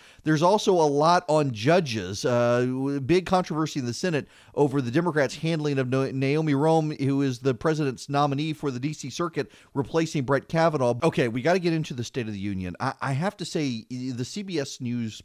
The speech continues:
poll, I, I don't really buy instant polls, but they used them for Barack Obama as well.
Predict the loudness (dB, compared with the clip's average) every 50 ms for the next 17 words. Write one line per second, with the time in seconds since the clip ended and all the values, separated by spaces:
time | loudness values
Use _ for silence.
0 | _ _ -8 -6 -4 -4 -6 -8 -10 -14 _ _ -20 _ _ _ -10 -6 -6 -6
1 | -6 _ _ -2 -2 0 2 2 2 2 0 0 0 0 -2 -4 -2 0 0 2
2 | 2 2 0 0 -2 -4 -6 -6 -6 -6 -8 -10 -10 -8 -6 -4 -2 -2 -2 -2
3 | -2 -4 -4 -6 -4 -4 -4 -4 -4 -4 -6 -6 -8 -8 -8 -8 -6 -4 -4 -4
4 | -4 -6 -6 -8 -6 -4 -4 -4 -4 -4 -6 -8 -10 -12 -12 -10 -10 -8 -8 -8
5 | -10 -14 -16